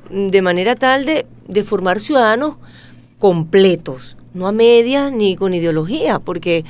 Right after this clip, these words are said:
estamos como, eh, digamos que, eh, es la materia prima más importante que tiene el país. Ese, ese ser que están haciendo, que se está formando en las escuelas y que va a ser el próximo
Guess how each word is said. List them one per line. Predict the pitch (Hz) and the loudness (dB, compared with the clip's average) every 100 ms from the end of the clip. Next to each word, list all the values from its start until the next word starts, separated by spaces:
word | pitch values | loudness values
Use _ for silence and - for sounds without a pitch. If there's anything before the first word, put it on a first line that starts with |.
| - - | -14 -8
estamos | 202 202 185 240 311 320 - - - - | -6 -2 0 0 -2 -6 -18 -20 -20 -4
como, | 220 214 208 202 190 190 190 - - | 0 2 2 0 -2 -8 -12 -14 -16
eh, | 147 - - - - - | -14 -14 -16 -18 -20 -12
digamos | 185 175 175 269 - | -6 -4 -4 -4 -6
que, | - 262 220 | 0 2 2
eh, | - 185 | -2 -6
es | 185 170 175 | -6 -8 -4
la | 247 | -2
materia | 285 196 180 226 | -2 0 0 0
prima | 262 269 | -2 0
más | 277 277 320 | 0 -2 -2
importante | 311 208 180 170 233 | -2 -2 -2 -4 -4
que | 302 | -4
tiene | 190 196 | -4 -4
el | 240 | -2
país. | 247 294 359 - - - _ - | 0 0 -2 -6 -20 -20 _ -14
Ese, | 175 - - | -8 -8 -8
ese | 180 226 | -8 -10
ser | - 240 254 | 0 2 2
que | 277 | -2
están | 302 - 190 | -6 -2 -2
haciendo, | 226 - 233 233 233 | -4 -2 0 0 0
que | 247 | -2
se | 226 | -4
está | 170 160 | -8 -6
formando | 220 214 214 233 | -2 -2 0 0
en | 240 | 0
las | 226 | -2
escuelas | 226 - 220 196 254 - - - - | -4 0 0 2 -2 -4 -20 -12 -6
y | 208 | -2
que | 190 | 0
va | 180 | 0
a | |
ser | 170 208 220 | 0 0 0
el | 226 | 0
próximo | - 226 208 208 247 254 247 | 0 0 0 0 0 0 0